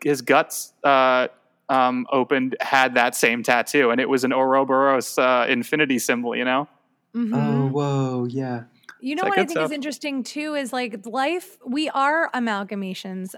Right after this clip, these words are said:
Speaker 2: of each other. None of us are having completely original thoughts from nowhere.
Speaker 1: Mm.
Speaker 2: You know, we have to
Speaker 3: Yeah.
Speaker 2: bounce off each other. We're constantly bouncing off ideas. We're, we are discussing a film that was based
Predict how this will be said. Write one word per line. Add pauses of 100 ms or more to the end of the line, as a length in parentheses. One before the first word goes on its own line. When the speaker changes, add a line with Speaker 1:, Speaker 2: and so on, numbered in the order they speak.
Speaker 2:
of
each
other.
None
of
us
are
having
completely
original
thoughts
from
nowhere. (200)
Speaker 1:
Mm.
Speaker 2:
You
know,
we
have
to
Speaker 3:
Yeah.
Speaker 2:
bounce
off
each
other.
We're
constantly
bouncing
off
ideas. (480)
We're,
we
are (540)
discussing (280)
a
film
that
was
based